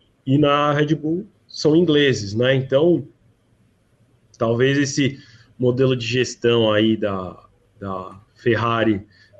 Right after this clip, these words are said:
com a italianada precisa de uma, dar uma repensada,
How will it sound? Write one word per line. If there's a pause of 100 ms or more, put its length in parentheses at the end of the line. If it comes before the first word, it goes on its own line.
com
a
italianada
precisa
de
uma,
dar
uma
repensada,